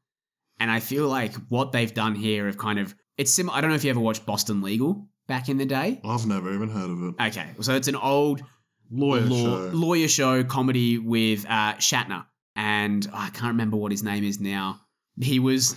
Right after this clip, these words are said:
Speaker 1: the Lizard King from The Office. Do you remember that? I don't know if you've seen that. The,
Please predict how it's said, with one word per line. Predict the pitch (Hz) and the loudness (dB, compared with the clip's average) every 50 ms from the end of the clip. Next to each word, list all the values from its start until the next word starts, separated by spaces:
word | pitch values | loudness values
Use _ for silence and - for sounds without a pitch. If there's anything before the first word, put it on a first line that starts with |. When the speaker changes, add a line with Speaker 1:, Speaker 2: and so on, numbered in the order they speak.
| - - | -6 -8
Speaker 1:
the | 120 127 135 131 | -4 0 2 2
Lizard | 135 139 143 127 143 135 135 123 | 4 4 2 2 2 0 -2 0
King | 127 123 110 104 101 | 0 0 0 0 0
from | 101 123 113 110 | 0 2 2 2
The | 107 110 110 | 4 4 2
Office. | 107 110 110 - 85 - - - | 2 0 -2 -4 -6 -4 -4 -4
Do | - 117 | -2 -2
you | 117 | 0
remember | 123 131 127 | 0 0 0
that? | 131 160 208 214 - - - - | 0 0 0 -2 -4 -8 -14 -10
I | - 117 | -6 -2
don't | 117 | -2
know | 117 | -2
if | 113 113 | -2 -2
you've | 117 107 | -2 0
seen | - - 110 107 107 107 | 0 0 0 2 0 0
that. | 107 107 104 104 - - 110 | 0 0 -2 -4 -6 -6 -4
The, | 110 107 107 101 101 101 | -2 0 0 0 -2 -4